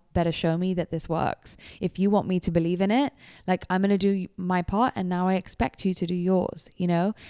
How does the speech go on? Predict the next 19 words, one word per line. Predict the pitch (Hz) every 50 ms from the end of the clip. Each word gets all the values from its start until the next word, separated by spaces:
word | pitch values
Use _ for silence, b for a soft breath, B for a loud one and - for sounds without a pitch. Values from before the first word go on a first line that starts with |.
| B B B -
And | 190 196 202
that's | - - - -
such | - - 226 - -
a | 220
different, | 180 165 - 208 214 - - 214 196 196 190 - B B B B B B B -
like, | 190 - -
when | 190 190 190
you | 190 185
feel | 160 - - 220 220 233 220
like | 214 185 175 170 -
you | - 185 180 175
have | 160 160 185 185 180 180 170 165 - -
the | 185 165 185 180 175
right | 170 175 180 185 190 196 -
to | - 190
sort | - - 180 170
of | 165 - B B B B B B B _ -
command | - - 196 180 180 180 180 185 190 180 160 175 185 180 175 180 175 - b b b b b b b _
the | - 160 170 180 175 170 165 165 165